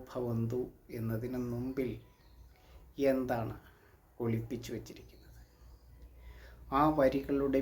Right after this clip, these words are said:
ഭീകരമായിട്ടുള്ള അർത്ഥം എന്താണ്? അതാണ് എല്ലാവരും ഇന്ന് സംസാരിക്കുന്നത്. എന്താണ് ആ ഭീകരമായിരിക്കുന്ന അർത്ഥതലം?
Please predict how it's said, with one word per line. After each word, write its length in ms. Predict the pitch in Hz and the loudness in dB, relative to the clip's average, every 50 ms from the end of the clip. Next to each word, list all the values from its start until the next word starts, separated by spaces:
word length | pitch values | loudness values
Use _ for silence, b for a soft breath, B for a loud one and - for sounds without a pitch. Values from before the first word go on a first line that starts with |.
| 135 - - | 0 -2 -2
ഭീകരമായിട്ടുള്ള 1080 | - 131 135 135 - - - - 139 135 135 127 123 120 117 117 113 113 - 113 113 117 - - - - | -2 0 0 0 -2 -4 0 2 4 4 4 4 2 2 0 0 0 -2 -4 -6 -6 -8 -8 -10 -8 -6
അർത്ഥം 480 | 113 113 117 - - - - - 120 113 101 | -6 -6 -8 -10 -16 -18 -14 -10 -10 -10 -10
എന്താണ്? 360 | - - - - 117 - - - - - - _ _ _ - _ _ _ _ _ _ _ b b b b b b b b b b - | -10 -14 -14 -16 -18 -18 -20 -20 -20 -20 -20 _ _ _ -20 _ _ _ _ _ _ _ b b b b b b b b b b 0
അതാണ് 260 | 131 139 151 160 160 165 165 | 2 4 4 4 4 0 0
എല്ലാവരും 500 | 151 147 143 143 139 143 151 151 147 147 135 | 0 0 0 2 2 0 0 -2 -2 -2 -2
ഇന്ന് 140 | 127 127 - - - - - - - - - | -2 -2 -4 -6 -10 -18 -20 -20 -20 -14 -10
സംസാരിക്കുന്നത്. 840 | - 113 104 107 - - - - - - - - - - - - - - - - - _ _ _ _ _ B B B B B B B B | -8 -8 -8 -8 -10 -10 -10 -10 -10 -14 -18 -20 -20 -20 -20 -20 -20 -20 -20 -20 -20 _ _ _ _ _ B B B B B B B B
എന്താണ് 440 | 170 165 175 175 185 185 180 180 180 180 - - 139 | 0 0 2 4 4 4 4 4 0 -2 -6 -4 -2
ആ 40 | 135 135 139 143 123 117 | -2 -2 -2 -2 -4 -6
ഭീകരമായിരിക്കുന്ന 1080 | - 131 139 143 - - 151 143 151 143 135 131 127 123 120 117 117 113 - 110 117 117 117 - - - 117 | -4 -4 -4 -4 -4 -2 0 0 0 0 0 -2 -2 -4 -4 -6 -8 -10 -8 -6 -6 -8 -8 -10 -16 -18 -20
അർത്ഥതലം? 580 | 117 - - - - 113 120 113 117 - - | -20 -18 -18 -16 -14 -10 -10 -10 -12 -12 -18